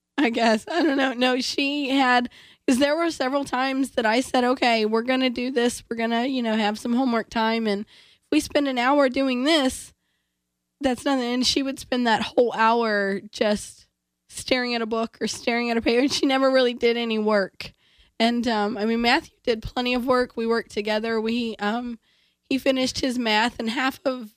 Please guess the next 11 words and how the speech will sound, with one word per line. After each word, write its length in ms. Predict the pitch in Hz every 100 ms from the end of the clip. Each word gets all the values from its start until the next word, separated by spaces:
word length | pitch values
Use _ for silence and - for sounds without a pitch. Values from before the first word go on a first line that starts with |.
| _
his 220 | 240 247
social 320 | - 226 233
studies 400 | 233 - 233 233
lesson. 460 | 226 214 - 277 226
And, 200 | 208 208 - _ _ _ _ 220
um, 540 | 226 208 208 214 240 _ _ _ _ _ _ _ _
I 60 | 240
mean, 180 | 208
so 180 | 240 269
he, 300 | 254 - 262
he 340 | 247 277 269